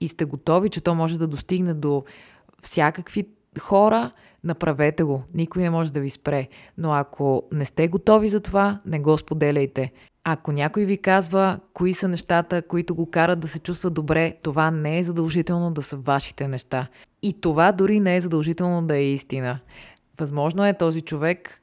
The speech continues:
да няма никакви скрупули и да е взел едни пари, за да ви каже, че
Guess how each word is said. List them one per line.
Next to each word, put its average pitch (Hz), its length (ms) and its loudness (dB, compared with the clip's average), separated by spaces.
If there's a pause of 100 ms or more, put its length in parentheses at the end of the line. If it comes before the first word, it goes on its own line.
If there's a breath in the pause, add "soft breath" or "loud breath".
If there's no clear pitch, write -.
да 156 180 -4
няма 156 280 0
никакви 165 300 -6
скрупули 202 760 0 (320 loud breath)
и 190 540 0 (100)
да 165 600 -2 (120)
е 151 120 -2
взел 156 280 2
едни 170 240 2
пари, 160 340 2
за 170 120 -2
да 151 80 -2
ви 139 140 -2
каже, 156 360 0
че 160 360 -2